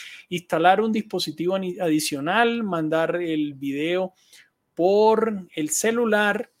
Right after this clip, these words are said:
y puede ser un poquito dispendioso, sobre todo en la parte de las preguntas. Sería muy complicado poder integrar todas las preguntas que aparecen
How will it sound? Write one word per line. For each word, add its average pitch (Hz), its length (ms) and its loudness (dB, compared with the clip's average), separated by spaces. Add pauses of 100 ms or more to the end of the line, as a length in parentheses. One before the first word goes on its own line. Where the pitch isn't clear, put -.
(240)
y 151 280 -6
puede 175 320 -2
ser 180 200 -2
un 185 140 -6
poquito - 340 -6
dispendioso, 175 640 -2
sobre 165 240 -2
todo 143 240 -4
en 170 80 -4
la 143 160 -4
parte 139 300 -6
de 160 100 -2
las 151 140 -2
preguntas. 123 720 -4
Sería 131 400 -10
muy 156 240 -4
complicado 151 680 -2
poder 143 300 -2
integrar 156 520 -4
todas 233 280 0
las 214 120 2
preguntas 180 460 -6
que - 140 -6
aparecen 165 500 -4